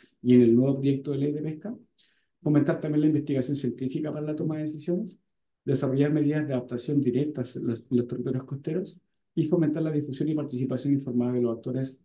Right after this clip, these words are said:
de los territorios costeros. Todo lo anterior son, eh, objetivos intermedios que nos permiten, eh, contribuir a la estrategia climática a largo plazo establecida en el año dos mil cincuenta,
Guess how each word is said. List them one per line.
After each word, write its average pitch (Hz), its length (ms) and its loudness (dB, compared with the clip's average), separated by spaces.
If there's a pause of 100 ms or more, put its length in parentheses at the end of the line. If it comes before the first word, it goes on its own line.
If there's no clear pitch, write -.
de 120 80 -8
los 117 140 -4
territorios 120 400 -4
costeros. 101 560 -12 (400)
Todo 175 140 6
lo 185 80 6
anterior 185 580 6
son, 156 540 2
eh, 127 360 4
objetivos 151 640 0
intermedios 135 840 2 (220)
que 135 80 -2
nos 131 140 2
permiten, 151 680 0
eh, 127 140 -2
contribuir 135 680 0
a 170 140 -4
la 135 80 0
estrategia 139 460 -4
climática 143 460 -2
a - 20 0
largo 127 280 0
plazo 139 220 -4
establecida 135 400 -4
en 127 60 -2
el 127 80 0
año 127 80 0
dos 117 100 0
mil 120 100 2
cincuenta, 143 540 -2